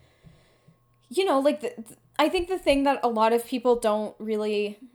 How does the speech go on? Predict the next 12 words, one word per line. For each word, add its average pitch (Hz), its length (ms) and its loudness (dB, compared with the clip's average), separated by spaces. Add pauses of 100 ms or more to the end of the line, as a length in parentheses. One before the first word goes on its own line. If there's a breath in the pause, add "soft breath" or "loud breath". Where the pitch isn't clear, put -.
(640)
expect 220 480 -4
or 226 100 -2
understand, 190 720 -6
and 220 180 0 (160)
to 262 140 -4
be 226 180 -4
fair, 214 460 0
like, - 380 -10 (1300)
I 226 160 0
think 220 400 -4 (120)
that 185 460 -4 (1600 soft breath)
youth 226 480 -6